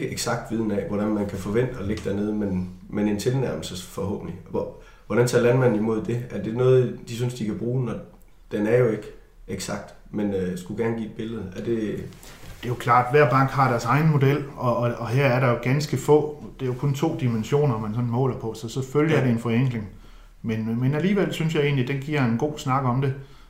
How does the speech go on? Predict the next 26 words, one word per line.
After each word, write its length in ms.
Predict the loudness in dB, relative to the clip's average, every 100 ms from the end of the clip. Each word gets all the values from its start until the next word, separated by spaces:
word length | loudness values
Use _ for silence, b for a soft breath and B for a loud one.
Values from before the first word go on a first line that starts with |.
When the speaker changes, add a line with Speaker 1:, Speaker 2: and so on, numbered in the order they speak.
| B
Speaker 2:
Hvor 220 | -4 0 2
er 40 |
det, 140 | 2 0
jeg 160 | -2 -6
kommer 240 | -2 -2 0
fra, 200 | -2 -2
og 60 |
hvor 160 | -2 -2
er 40 |
det, 80 | 0
jeg 80 | -2
gerne 160 | -2 -2
vil 100 | -2
hen? 140 | -4 -6 -18 -20 -20 -20 -20 -20 -20 -20 -20 b b b -6
Der 60 |
er 80 | 0
jo 80 | 2
den 100 | 4
mulighed 360 | 4 4 2
at 60 | 2
prøve 120 | 2
at 40 | 2
lege 180 | 2 2
med 80 |
nogle 160 | 0 -2
følsomheder. 600 | -2 0 0 0 2 2